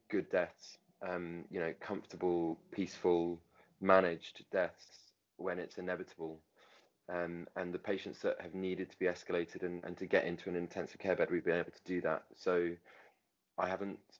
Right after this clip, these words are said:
seen, um, too much of the kind of really traumatic cases that I, I know a lot of my colleagues have.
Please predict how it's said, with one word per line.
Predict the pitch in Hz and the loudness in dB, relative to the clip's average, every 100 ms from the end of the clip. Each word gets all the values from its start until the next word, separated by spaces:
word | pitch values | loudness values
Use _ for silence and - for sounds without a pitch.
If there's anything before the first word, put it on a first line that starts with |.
| _ _ _ | _ _ _
seen, | - - 104 95 92 90 87 82 _ _ _ _ _ _ - | -20 -10 -4 -2 -2 -4 -6 -10 _ _ _ _ _ _ -12
um, | 95 82 - _ | -6 -6 -8 _
too | - - 92 | -14 -6 -2
much | 90 - - - | -2 -4 -8 -8
of | 87 82 - - - 85 | -4 -4 -6 -20 -16 -4
the | 87 82 | -2 -2
kind | - 85 | -2 -4
of | 85 | 2
really | 90 85 | 2 2
traumatic | - 87 87 - - - | -2 0 -2 -2 -10 -8
cases | - 85 - 82 78 | -2 -2 -2 -8 -2
that | 80 - - | 0 0 -4
I, | 87 80 | -4 -2
I | 87 | 0
know | 85 | 0
a | 82 | 2
lot | 80 | 2
of | |
my | 85 | 0
colleagues | 78 92 85 80 80 | -2 0 0 -2 -8
have. | 80 | -8